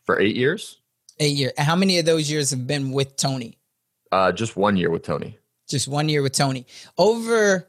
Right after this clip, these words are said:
Speaker 2: the last year that you have had with Tony, what has been your biggest aha moment and shift in your mindset? Because it's one thing to watch it from the outside, but it's another thing from the inside that's been your biggest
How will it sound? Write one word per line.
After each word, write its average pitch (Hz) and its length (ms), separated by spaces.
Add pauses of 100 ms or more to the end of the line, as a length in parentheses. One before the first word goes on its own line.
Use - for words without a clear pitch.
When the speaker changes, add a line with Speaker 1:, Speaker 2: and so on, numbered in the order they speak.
Speaker 2:
the 156 140
last 165 640
year 143 500
that 139 140
you 139 120
have 131 100
had 143 240
with 135 120
Tony, 131 420 (280)
what 180 240
has 196 240
been 175 260
your 151 220
biggest 170 760 (140)
aha 160 540
moment 135 500
and 127 160
shift - 460
in 147 120
your 143 140
mindset? 139 640
Because 147 260
it's 185 140
one 190 240
thing 175 180
to 147 80
watch 147 320
it 131 60
from 143 180
the 139 140
outside, 135 640 (260)
but 160 100
it's 170 160
another 170 440
thing 151 320
from 139 180
the 139 240
inside 131 720 (280)
that's 156 180
been 160 240
your 156 140
biggest 151 640